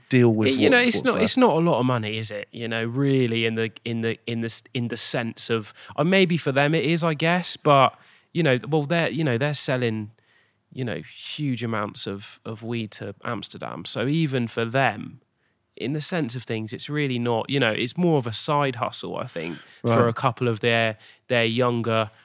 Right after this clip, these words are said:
Speaker 2: recruits to go and find
Speaker 1: It's
Speaker 2: people
Speaker 1: probably a
Speaker 2: like
Speaker 1: way of,
Speaker 2: myself
Speaker 1: yeah.
Speaker 2: and make a bit of extra cash. So
Speaker 1: And
Speaker 2: I think,
Speaker 1: that's how
Speaker 2: if
Speaker 1: they make a
Speaker 2: anything,
Speaker 1: name
Speaker 2: he
Speaker 1: for
Speaker 2: was
Speaker 1: themselves.
Speaker 2: probably disappointed, actually, that maybe, you know, the big mafia mama wasn't gonna be happy with him because he'd managed to find someone that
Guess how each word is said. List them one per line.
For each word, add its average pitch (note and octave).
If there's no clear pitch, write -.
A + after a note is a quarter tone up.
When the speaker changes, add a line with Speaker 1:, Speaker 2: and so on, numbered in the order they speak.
Speaker 2:
recruits A#2
to A#2
go A#2+
and A2
find A#2+
Speaker 1:
It's A2+
Speaker 2:
people B2
Speaker 1:
probably C3+
a -
Speaker 2:
like B2
Speaker 1:
way A#2+
of, A#2+
Speaker 2:
myself A2
Speaker 1:
yeah. A#2+
Speaker 2:
and B2
make B2
a B2
bit B2
of A2+
extra -
cash. B2+
So A#2+
Speaker 1:
And D#3+
Speaker 2:
I -
think, F#3
Speaker 1:
that's F3+
how F#3+
Speaker 2:
if F#3
Speaker 1:
they D3+
make -
a D3
Speaker 2:
anything, C3+
Speaker 1:
name C#3+
Speaker 2:
he D#3+
Speaker 1:
for D3+
Speaker 2:
was B2+
Speaker 1:
themselves. A#2+
Speaker 2:
probably B2
disappointed, A#2
actually, A#2
that G#2+
maybe, A#2
you A#2+
know, A2
the G#2
big A2+
mafia A2+
mama G#2+
wasn't A#2
gonna G#2+
be G#2
happy G#2+
with G#2
him G#2
because G2+
he'd G#2+
managed G#2+
to A#2
find A2
someone G#2
that G#2